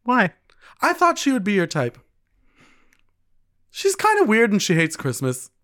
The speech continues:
Speaker 2: She
Speaker 1: I mean,
Speaker 2: works in a bar.
Speaker 1: maybe she was a little older.
Speaker 2: I mean, sh-, I, I assumed she was, like, the same age as him, like, twenty-one, twenty-two.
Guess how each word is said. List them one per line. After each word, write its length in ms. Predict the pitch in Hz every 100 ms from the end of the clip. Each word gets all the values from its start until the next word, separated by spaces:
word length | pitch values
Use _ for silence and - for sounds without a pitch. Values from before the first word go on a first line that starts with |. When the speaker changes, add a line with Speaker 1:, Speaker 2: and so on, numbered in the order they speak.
| _ -
Speaker 2:
She 60 |
Speaker 1:
I 20 |
mean, 100 | 240 247
Speaker 2:
works 160 | 247
in 60 | 214
a 40 |
bar. 320 | 135 120 117 - _ _ -
Speaker 1:
maybe 280 | 233 240
she 120 | 233 214
was 80 | 185
a 20 |
little 160 | 175
older. 400 | 160 156 147 147 - _ _ _ _ _ _ _ _ _ _ _ _ _ - _ -
Speaker 2:
I 140 | 403
mean, 200 | 403 370
sh-, 180 | - - -
I, 340 | 208 381 403 -
I 280 | 208 403 403
assumed 320 | - 262 240
she 120 | -
was, 140 | 233 185
like, 180 | 185 190
the 80 |
same 220 | 175 185 180
age 140 | 170
as 120 | 160
him, 180 | 180 165
like, 200 | 127 120
twenty-one, 400 | - 147 139 131
twenty-two. 500 | 135 135 123 123 120